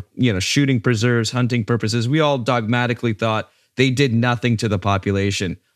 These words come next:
But essentially, there was this silent conservation concern that was occurring over the last hundred years that has transformed the genetic component, genetics of our wild North American mallards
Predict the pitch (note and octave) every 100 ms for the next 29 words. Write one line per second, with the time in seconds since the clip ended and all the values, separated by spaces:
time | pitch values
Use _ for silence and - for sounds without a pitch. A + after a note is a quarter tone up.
0 | _ - A2 C3 C3+ D3 E3 D3+ D3+ C#3+
1 | C3+ C3+ C3 B2+ A2+ A#2+ A#2+ - - _
2 | _ - - D#3 D3 D#3 D3 C#3 A#2+ -
3 | C#3 C3+ B2+ B2+ A2+ B2 B2 A#2+ A#2 A2
4 | G2+ - B2+ A#2+ A2+ G2 G#2+ G#2+ - C3+
5 | B2 A2+ A#2+ A2+ G#2 G#2+ G2+ - - D3
6 | D#3+ D3 B2+ A#2 B2+ A2 G2 - _ _
7 | A2 A#2+ B2 - C3 A#2+ - - C#3 C#3+
8 | C3 A#2 G2 A2+ A#2 A#2 A2 - A2 G2
9 | D#3+ E3 A#2+ F#2 _ _ - - D3 D3
10 | F3 B2 - A#2+ A2+ B2 D3+ D#3 C3 B2
11 | B2+ B2+ A#2 A2 B2 A#2+ A2+ G#2+ G#2+ G#2+
12 | G#2 G#2+ G#2+ G2 F#2